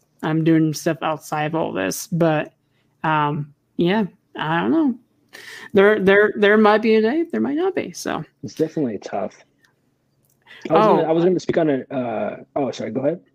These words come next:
Speaker 1: Oh, no, no, go right ahead, please.
Speaker 2: I was gonna speak on it earlier when you were talking about how you use the, um, the cloning tool on Photoshop and, like, you try to avoid it. 'Cause that
Speaker 1: Mm-hmm.
Speaker 2: reminds me of, um,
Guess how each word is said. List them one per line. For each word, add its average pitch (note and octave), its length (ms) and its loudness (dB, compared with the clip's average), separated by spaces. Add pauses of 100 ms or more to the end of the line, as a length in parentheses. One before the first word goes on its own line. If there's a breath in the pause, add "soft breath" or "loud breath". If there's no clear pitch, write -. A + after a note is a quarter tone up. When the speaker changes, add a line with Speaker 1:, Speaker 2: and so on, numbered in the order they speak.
(320)
Speaker 1:
Oh, B3+ 100 2
no, B3+ 180 4
no, F#3 280 0
go G#3+ 160 6
right F#3+ 140 4
ahead, G3 200 0
please. F3+ 400 -2 (300)
Speaker 2:
I D#3+ 40 2
was E3 120 4
gonna G3 120 2
speak - 200 -2
on F3+ 80 2
it C#3+ 80 0
earlier D#3 340 0
when C3 120 -2
you B2+ 80 0
were - 40 -2
talking C3 300 -2
about A#2 200 -4
how B2+ 100 -6
you B2+ 120 0
use B2 400 -2
the, B2 260 -2
um, G#2+ 320 -8
the G#2+ 80 -4
cloning C#3 400 0
tool D#3+ 180 0
on C3 100 0
Photoshop C#3+ 560 -2 (180)
and, C3+ 100 2
like, A#2+ 160 -4
you C3+ 60 2
try C#3 200 0
to B2 80 0
avoid B2+ 240 0
it. D3 180 -2 (340)
'Cause C#3+ 100 0
that F3 100 4
Speaker 1:
Mm-hmm. E3+ 180 4
Speaker 2:
reminds D#3+ 360 -2
me D3+ 200 2
of, C3 140 0
um, B2 540 -4